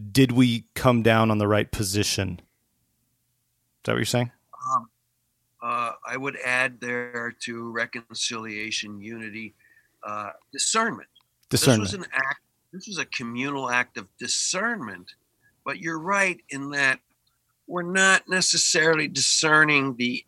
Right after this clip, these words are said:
Speaker 2: end all and be all, like in a Ni-, at Nicaea, where there
Speaker 1: Mm.
Speaker 2: was sort of a Constantinian vibe going on there.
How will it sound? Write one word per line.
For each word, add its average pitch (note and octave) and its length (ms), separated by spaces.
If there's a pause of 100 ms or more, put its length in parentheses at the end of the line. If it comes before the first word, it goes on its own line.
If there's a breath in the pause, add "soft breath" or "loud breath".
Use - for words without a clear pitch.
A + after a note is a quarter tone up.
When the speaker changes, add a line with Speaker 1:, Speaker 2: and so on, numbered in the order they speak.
(140)
Speaker 2:
end D3 260
all C3+ 300
and A2+ 200
be C3+ 180
all, A#2+ 220
like A2 240
in G#2 120
a G2+ 80
Ni-, G2+ 280 (340 loud breath)
at B2 160 (100)
Nicaea, A2+ 800 (600)
where B2+ 200
there C3 100
Speaker 1:
Mm. B2 40
Speaker 2:
was B2 140
sort D3+ 260
of A#2 120
a G2+ 160 (260)
Constantinian C#3 840
vibe F#2+ 400
going F#2 240
on F2+ 280
there. F2 280